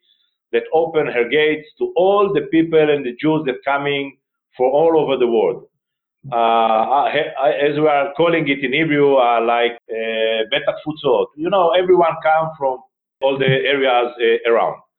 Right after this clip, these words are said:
Uh, and I can tell you that in the I D F mostly, uh, it's the place till now that everyone have the same rights, the same obligation, the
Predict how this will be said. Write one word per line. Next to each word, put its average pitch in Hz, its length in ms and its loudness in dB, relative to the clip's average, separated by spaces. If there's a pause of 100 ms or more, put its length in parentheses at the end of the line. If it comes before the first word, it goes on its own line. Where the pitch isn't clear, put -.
(640)
Uh, 123 60 0
and 135 140 2
I 151 140 2
can 160 160 -4
tell 208 160 2
you 220 160 4
that 170 140 2
in 208 180 -4
the 202 80 2
I 147 240 2
D 127 340 2
F - 80 -14
mostly, 135 680 -2 (640)
uh, 120 380 0
it's 160 220 -8
the 151 100 0 (100)
place 202 420 2 (140)
till 202 280 0
now 131 420 -2 (840)
that 135 140 -2 (180)
everyone 175 680 0 (460)
have 165 500 0
the 139 240 -4
same 190 460 -2
rights, 143 500 0 (180)
the 123 120 -4 (100)
same 185 260 2
obligation, 135 840 0
the 120 140 -4